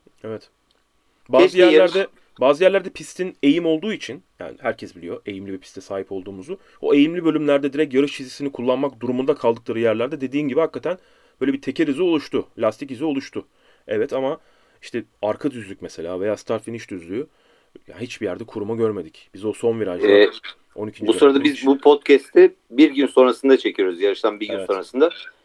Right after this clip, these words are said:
Speaker 2: "Keşke yarış bugün olsaydı." dedim.
Speaker 1: <laughs> Değil mi? Kuru olurdu.
Speaker 2: Evet.
Speaker 1: <laughs> Hava, hava. Ya böyle olması gerekiyormuş demek ki. O yüzden, e, yani <laughs> bu konuda çok da, çok da fazla bir şey söylemeyeceğim.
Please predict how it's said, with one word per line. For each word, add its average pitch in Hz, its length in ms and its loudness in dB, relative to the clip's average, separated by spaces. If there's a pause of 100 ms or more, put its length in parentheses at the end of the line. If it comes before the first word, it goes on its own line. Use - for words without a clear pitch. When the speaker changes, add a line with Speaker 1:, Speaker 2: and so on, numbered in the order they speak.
(220)
Speaker 2:
"Keşke 151 380 6
yarış 139 360 6
bugün 127 240 -2
olsaydı." 113 420 4
dedim. 95 220 2 (260)
Speaker 1:
<laughs> - 520 -18
Değil 139 120 -10
mi? 139 60 -16
Kuru 127 200 -4
olurdu. 104 360 -6 (760)
Speaker 2:
Evet. 95 260 2 (180)
Speaker 1:
<laughs> - 180 -20
Hava, 113 260 -6
hava. 113 200 -6 (420)
Ya 101 160 -8
böyle 208 160 6
olması 131 260 0
gerekiyormuş 104 420 -6
demek 92 200 -10
ki. 160 100 -8
O 139 40 -4
yüzden, 131 320 -4 (120)
e, - 60 -10 (280)
yani 95 200 -12 (160)
<laughs> - 120 -18
bu 120 180 -10
konuda 120 220 -4
çok - 220 -10
da, 117 120 -4 (400)
çok - 160 -16
da 110 60 -6
fazla 104 220 -6
bir 107 60 -14
şey 113 100 -10
söylemeyeceğim. 107 520 -8